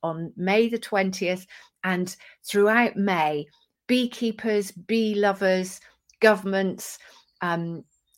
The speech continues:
landowners, farmers, we're all celebrating the bees. So I'd love to know,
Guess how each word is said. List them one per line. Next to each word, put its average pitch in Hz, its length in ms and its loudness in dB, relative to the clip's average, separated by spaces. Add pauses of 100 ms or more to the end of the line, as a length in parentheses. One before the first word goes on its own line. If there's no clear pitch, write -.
landowners, 190 1000 2 (120)
farmers, 185 720 -2 (220)
we're 202 220 0
all 196 160 2
celebrating 165 720 -8
the 156 80 -12
bees. - 420 -16 (420)
So 240 280 4
I'd 240 160 2
love 277 480 4
to 262 120 -4
know, 202 520 2